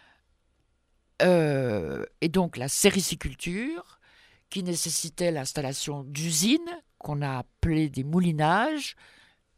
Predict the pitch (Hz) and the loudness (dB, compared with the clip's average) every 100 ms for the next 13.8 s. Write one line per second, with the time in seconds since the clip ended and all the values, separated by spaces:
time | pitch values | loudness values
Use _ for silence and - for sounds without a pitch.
0 | - 214 165 156 - 131 123 - 165 226 | 4 4 4 0 -2 -8 -12 -8 -8 -8
1 | 320 - _ - - - _ - 156 - | -10 -14 _ -20 -20 -20 _ -10 -6 -4
2 | - 180 - - 175 185 180 143 170 190 | -2 -2 -2 -4 -2 0 0 -2 2 4
3 | 180 165 131 _ _ _ _ _ _ _ | 4 2 -4 _ _ _ _ _ _ _
4 | 143 147 135 120 110 123 165 165 165 165 | -4 -2 -2 -4 -6 -2 -2 0 0 0
5 | 156 127 120 123 _ 196 185 180 - 143 | 0 -2 -6 -12 _ -2 0 0 -2 -10
6 | 139 - 254 320 - - - - - 262 | -8 -4 -2 -4 -8 -20 -12 -6 -2 2
7 | 311 294 196 - 165 202 196 202 226 240 | 4 4 2 0 0 0 0 -2 0 0
8 | 208 170 160 _ _ _ _ - - - | -2 -8 -12 _ _ _ _ -20 -20 -20
9 | - - - 190 220 208 185 - - - | -20 -8 0 4 8 6 4 -6 -16 -18
10 | _ _ - 185 240 - 196 180 175 143 | _ _ -6 2 4 8 8 8 6 6
11 | - - _ - 170 165 143 - - 247 | -2 -18 _ -4 -2 -2 -4 -4 -2 -2
12 | 330 - _ - - - 226 233 220 214 | -4 -14 _ -20 -8 6 8 8 8 4
13 | 202 156 180 190 147 170 147 | 4 4 2 4 4 2 2